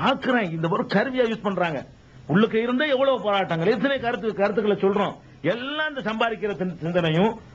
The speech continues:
தங்களை வளர்த்துக் கொள்வது வந்த பிறகுதான் வெறுத்து போய் வெளியே வந்தோம். என்னமோ தலைமையை கைப்பற்றுறதுக்கு முயற்சி பண்றாங்க, அந்த மாதிரி எல்லாம் அவங்க நினைக்கிறாங்க. நான் தூக்கிட்டு போட்டு வந்த, நான் கை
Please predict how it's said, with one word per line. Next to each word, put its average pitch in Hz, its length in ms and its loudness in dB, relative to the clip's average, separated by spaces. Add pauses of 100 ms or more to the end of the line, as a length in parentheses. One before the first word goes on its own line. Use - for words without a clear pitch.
(100)
தங்களை 214 240 2
வளர்த்துக் 254 320 -2
கொள்வது 233 240 2
வந்த 202 240 0
பிறகுதான் 202 440 2 (220)
வெறுத்து 247 260 0
போய் 240 180 0
வெளியே 226 260 2
வந்தோம். 165 260 -2
என்னமோ 220 300 0
தலைமையை 247 340 -2
கைப்பற்றுறதுக்கு 208 580 -4
முயற்சி 190 280 -2
பண்றாங்க, 175 380 -2
அந்த 170 140 -6
மாதிரி 185 180 2
எல்லாம் 254 220 2 (120)
அவங்க 233 220 2
நினைக்கிறாங்க. 202 420 2
நான் 226 180 -4
தூக்கிட்டு 277 300 -6
போட்டு 226 180 2
வந்த, 214 160 2 (280)
நான் 185 280 -4
கை 196 100 2